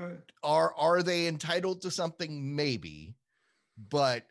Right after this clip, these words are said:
Speaker 2: the, the justification they use, I don't think is right.
Speaker 1: Well, the part that's missing, what are they gonna do with the five percent?
Speaker 2: They said they're gonna, uh,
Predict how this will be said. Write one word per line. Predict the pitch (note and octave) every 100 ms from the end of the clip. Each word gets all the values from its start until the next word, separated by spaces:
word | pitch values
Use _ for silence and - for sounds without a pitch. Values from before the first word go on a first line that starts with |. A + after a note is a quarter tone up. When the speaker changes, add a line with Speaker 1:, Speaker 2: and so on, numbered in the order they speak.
| _ -
Speaker 2:
the, | A2 B2 A2 G2+ G2+ A2
the | A#2+
justification | B2 E3+ - G#2 C3 A#2+ A2+
they | G2
use, | F2 E2 F2 F#2+ A2+ A2+ -
I | G2
don't | E2 D#2 _ -
think | D2 C#2+ - _ _ _ -
is | F2 -
right. | C2 - _ _ -
Speaker 1:
Well, | D#3 C#3+ - _ _ _ D#3+ D#3+ D#3
the | C#3+
part | - D#3
that's | D3+ A#2+
missing, | B2+ D3+ - A#2 A2+
what | C3
are |
they | B2+
gonna | A#2+ B2
do | A2 B2
with | G#2+
the | -
five | - A#2+ A2+
percent? | - - B2 - _ _ _ _ _ _ _ _ _ _ _ _ _ -
Speaker 2:
They | F3+
said | C#4+ - F3+
they're | B2 F#3
gonna, | A3 D#3
uh, | C3+ C3 B2